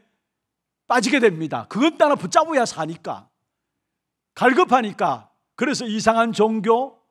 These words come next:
또 우상 숭배에 빠지면서 결국은 시간 가면 갈수록 사람들은 네피림 시대에 빠져들게 돼 있어요. 그게 창세기 육 장입니다.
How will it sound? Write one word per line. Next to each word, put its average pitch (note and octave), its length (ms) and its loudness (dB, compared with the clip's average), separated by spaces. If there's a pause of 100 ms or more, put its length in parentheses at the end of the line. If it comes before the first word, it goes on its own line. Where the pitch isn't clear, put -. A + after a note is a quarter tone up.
(680)
또 F#3+ 440 2
우상 A#3 320 0
숭배에 A3+ 440 0
빠지면서 F3 800 -2 (240)
결국은 A#3 640 0 (360)
시간 A3 320 -8
가면 C4+ 280 0
갈수록 A3+ 580 -2
사람들은 E3 640 -6 (1120)
네피림 A#3 500 -6
시대에 G3+ 300 -4
빠져들게 C3+ 580 -12
돼 G2 140 -18
있어요. - 340 -20 (600)
그게 E3 260 -6
창세기 F3+ 460 -6
육 D#3 160 -12
장입니다. G#2 640 -8